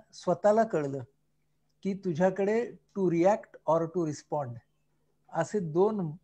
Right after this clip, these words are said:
मार्ग आहेत. तर you have to respond. मग you have to respond म्हणजे काय? तर you have to be proactive. तू काहीतरी मनातून आयडिया काढ. म्हणून मग मी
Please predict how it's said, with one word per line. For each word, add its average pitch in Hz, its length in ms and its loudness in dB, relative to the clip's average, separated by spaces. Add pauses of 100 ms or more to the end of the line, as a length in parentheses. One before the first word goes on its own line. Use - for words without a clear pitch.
मार्ग 139 360 -6
आहेत. 120 160 -4 (560)
तर 180 120 -4
you 170 180 -2
have 180 260 -2
to 185 120 -6
respond. 131 480 -6 (1000)
मग 180 80 -2
you 190 100 2
have 208 180 2
to 247 80 -2
respond 240 400 0
म्हणजे 202 320 0
काय? 190 220 2
तर 180 140 -2
you 185 140 0
have 185 300 -2
to 202 180 -6
be 196 200 -8 (180)
proactive. 185 540 -2 (560)
तू 254 80 -6
काहीतरी 214 380 0
मनातून 175 640 -2
आयडिया 147 340 -2
काढ. 143 280 -6 (1080)
म्हणून 240 400 0
मग 294 140 2
मी 226 480 -2